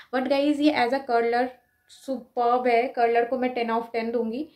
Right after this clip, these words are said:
आप देख लो कितना ज़्यादा ब्यूटीफुल कर्ल दे रखा है, बहुत ही ब्यूटीफुल लग रहा है। And हाँ, मैं आप लोग को एक और बात बता देती हूँ, आप ये कर्ल कर रहे हो तो आप क्या करना, इसको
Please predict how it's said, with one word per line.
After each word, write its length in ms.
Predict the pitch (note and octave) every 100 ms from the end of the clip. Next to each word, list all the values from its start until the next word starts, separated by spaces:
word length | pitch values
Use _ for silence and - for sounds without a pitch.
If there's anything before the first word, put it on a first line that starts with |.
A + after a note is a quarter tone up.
| _ _ _ -
आप 260 | A3+ A3+ -
देख 260 | A#3 A#3 A#3
लो 80 | C4+
कितना 460 | C#4 - B3 B3+ C4
ज़्यादा 320 | A#3 A3 A#3
ब्यूटीफुल 440 | A#3 A3+ A#3 B3 B3
कर्ल 280 | A3+ A3
दे 120 | A#3 A3+
रखा 200 | A3 A#3+
है, 60 |
बहुत 360 | A#3 G#3+ A3 G#3+
ही 60 | A#3+
ब्यूटीफुल 420 | A#3+ A3+ A3+ A#3+
लग 180 | A3 G#3+
रहा 240 | A3 A3
है। 180 | A3 C#4 - - - -
And 140 | B3+
हाँ, 260 | B3+ B3 B3
मैं 120 | C4
आप 140 | A#3+ A#3+
लोग 80 | A#3+
को 60 |
एक 80 | A#3+
और 100 | A3+
बात 200 | A3+ G#3+
बता 160 | A3 G#3
देती 200 | G3+ A3
हूँ, 160 | C4+ - - -
आप 120 | - B3
ये 80 |
कर्ल 280 | B3+ A#3+ B3
कर 200 | B3 A#3+
रहे 220 | B3 B3+ B3+
हो 200 | B3+ D#4+ - - - -
तो 60 | C#4
आप 300 | G#3+ A#3 -
क्या 120 | C4
करना, 400 | B3+ A#3 A#3 B3+ - _
इसको 300 | - - C4+